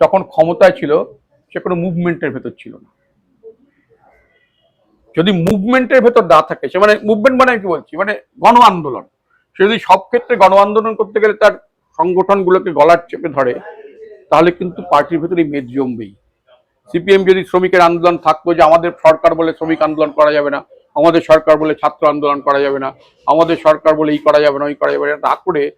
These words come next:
সিপিএম যদি গণ আন্দোলনের ভেতর তার সংগঠন, গণসংগঠনগুলোকে রাখতো, তাহলে পার্টির ভেতরে মেদ জমতো না।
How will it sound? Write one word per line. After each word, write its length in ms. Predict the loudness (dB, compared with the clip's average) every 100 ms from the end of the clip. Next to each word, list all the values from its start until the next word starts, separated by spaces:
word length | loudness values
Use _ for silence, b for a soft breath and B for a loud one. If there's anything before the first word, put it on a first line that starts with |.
| _ _ _ _ _
সিপিএম 500 | _ -12 -2 0 2
যদি 220 | 0 -2
গণ 280 | 2 2 6
আন্দোলনের 500 | 4 4 0 2 2
ভেতর 220 | 0 -4
তার 160 | -4 -6
সংগঠন, 540 | -6 -8 -6 -6 0
গণসংগঠনগুলোকে 880 | 0 0 -2 -6 -8 -8 -8 -6 -2
রাখতো, 360 | -2 -2 -8 -8
তাহলে 200 | -6 -6
পার্টির 400 | -2 -2 -4 -14
ভেতরে 240 | -8 -6
মেদ 180 | -6 -8
জমতো 400 | -10 -16 -16
না। 100 | _